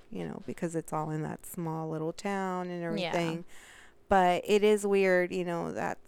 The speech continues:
Speaker 1: you know, usually in small towns, the crime is lower. There's not a lot of things like this going on and stuff. So f-, that just, that's weird in itself, you know, small town, everyone knows everyone,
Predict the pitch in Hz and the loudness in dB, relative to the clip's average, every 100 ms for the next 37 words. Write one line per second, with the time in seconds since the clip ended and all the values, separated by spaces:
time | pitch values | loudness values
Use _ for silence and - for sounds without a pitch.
0 | _ _ - - - 190 247 254 226 233 | _ _ -20 -16 -12 -6 -2 0 2 2
1 | 240 240 226 190 - 214 196 196 196 180 | 4 4 4 2 0 2 2 4 2 0
2 | 180 185 175 - 165 165 165 170 - 196 | -2 -6 -8 -4 -2 -2 -2 -6 -6 2
3 | 226 220 214 208 202 196 190 175 180 170 | 6 6 6 6 6 4 2 -2 -2 0
4 | 175 175 160 180 196 - - - - - | 0 2 6 6 6 2 -12 -18 -20 -20
5 | - - 233 214 190 185 202 190 - 196 | -2 4 6 8 6 6 2 2 0 2
6 | 180 180 180 180 175 185 - 175 175 - | 4 4 4 4 2 -2 0 0 2 2
7 | 175 170 - - - 190 185 185 185 180 | 2 2 -4 -16 -16 -4 2 2 2 -4
8 | 170 - - - - 165 - 180 170 165 | -4 -8 -12 -12 -8 -8 -4 -2 -2 -2
9 | 160 156 - 151 151 160 165 156 156 165 | -6 -8 -4 -2 -2 -4 -6 -8 -8 -8
10 | - 175 165 165 - 165 165 165 156 165 | -8 -4 -2 -4 -4 -2 0 -2 -2 -4
11 | 160 196 233 226 220 208 196 202 196 196 | -2 0 2 2 2 0 0 -2 -2 -2
12 | 190 190 185 185 | -2 -2 -2 -4